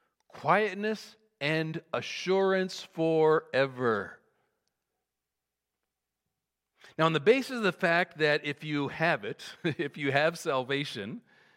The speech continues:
you have it forever, we can talk about how to have that confidence that you have it.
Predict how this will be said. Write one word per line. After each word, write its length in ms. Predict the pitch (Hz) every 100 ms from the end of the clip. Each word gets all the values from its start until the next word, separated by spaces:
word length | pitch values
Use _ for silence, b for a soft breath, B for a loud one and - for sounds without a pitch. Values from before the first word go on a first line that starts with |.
| b b b _ _ _ _ _ _ _ _ _ _
you 160 | 160 135
have 220 | 151 175
it 100 | 185
forever, 560 | 190 170 120 110 196 - _ _ _ _ _ _ _ B B
we 120 | 151 202
can 120 | 214
talk 260 | 214 240
about 280 | 226 190 185
how 360 | - - 208 233
to 140 | 226
have 340 | 185 170 170 147
that 220 | 147 147
confidence 1040 | - 143 139 - 117 90 87 - - - - _ _ _ _ _ _ _ _ _
that 280 | 101 139 -
you 100 | 135
have 260 | 95 113 90
it. 160 | 80